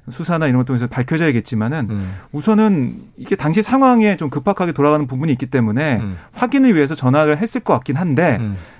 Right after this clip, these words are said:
Speaker 1: 좀 오해나 무안에서 가끔 매지 말라고 이런 부분들이 좀 앞으로는 사람들이 볼 때는 논란이 될 수 있는 소지가
Speaker 2: 네네.
Speaker 1: 된다는 생각이 듭니다.
Speaker 2: 자, 지금 뭐 대선 전국에서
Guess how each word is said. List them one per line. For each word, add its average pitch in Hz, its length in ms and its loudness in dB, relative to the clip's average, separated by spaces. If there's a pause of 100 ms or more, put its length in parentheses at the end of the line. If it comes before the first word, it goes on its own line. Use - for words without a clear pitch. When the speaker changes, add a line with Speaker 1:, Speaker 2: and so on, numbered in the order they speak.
(120)
Speaker 1:
좀 120 360 -2 (380)
오해나 151 300 2
무안에서 131 260 2
가끔 127 460 0
매지 127 180 0
말라고 113 680 0 (440)
이런 143 220 0
부분들이 131 420 0
좀 127 180 -8
앞으로는 160 760 0
사람들이 147 340 -4
볼 120 120 -4
때는 120 200 0
논란이 143 300 4
될 123 140 0
수 135 120 -6
있는 113 320 0
소지가 120 320 0
Speaker 2:
네네. 98 60 -4
Speaker 1:
된다는 117 360 0
생각이 123 260 -2
듭니다. 107 400 -4 (160)
Speaker 2:
자, - 300 -10
지금 127 200 -6
뭐 104 160 -6
대선 175 360 4
전국에서 120 760 -2